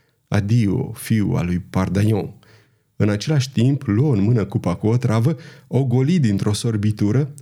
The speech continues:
o aruncă și, cu violență, în spasmul suprem al morții, depuse un sărut ca o mușcătură de neșters pe fruntea pruncului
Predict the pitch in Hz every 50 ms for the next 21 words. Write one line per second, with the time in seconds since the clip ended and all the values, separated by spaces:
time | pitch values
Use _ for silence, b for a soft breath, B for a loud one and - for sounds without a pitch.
0 | - - - 113 120 117 101 101 98 95 98 - 156 139 156 160 B B B B
1 | B B B - - - - 117 104 92 - - 117 113 107 98 110 123 131 117
2 | 110 113 123 139 156 147 - 170 165 143 120 110 - - - 160 151 139 - -
3 | 101 98 98 - 117 104 - 123 135 123 98 95 101 104 120 135 139 127 131 -
4 | 156 139 131 135 B B B B B B B 135 156 170 - 202 208 190 - 185
5 | 160 156 156 131 - - 117 120 135 160 156 - - - 131 127 127 123 127 131
6 | 127 127 - - 123 117 - 147 143 135 117 107 113 110 110 104 - - - 135
7 | 127 120 120 - - - 107 98 - - 120 117 110 - 107 95 95 - 117 113
8 | 107 98 - - 90 82 73 64 -